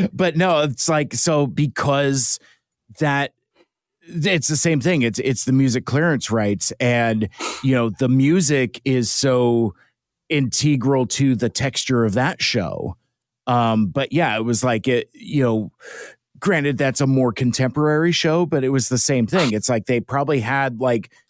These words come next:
certain usage rights for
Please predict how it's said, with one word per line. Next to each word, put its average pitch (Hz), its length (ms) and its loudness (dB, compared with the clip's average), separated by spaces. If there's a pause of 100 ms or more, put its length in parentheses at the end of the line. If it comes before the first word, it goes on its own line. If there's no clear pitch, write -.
(160)
certain 139 800 0 (580)
usage 151 640 0
rights 139 460 0
for 117 760 0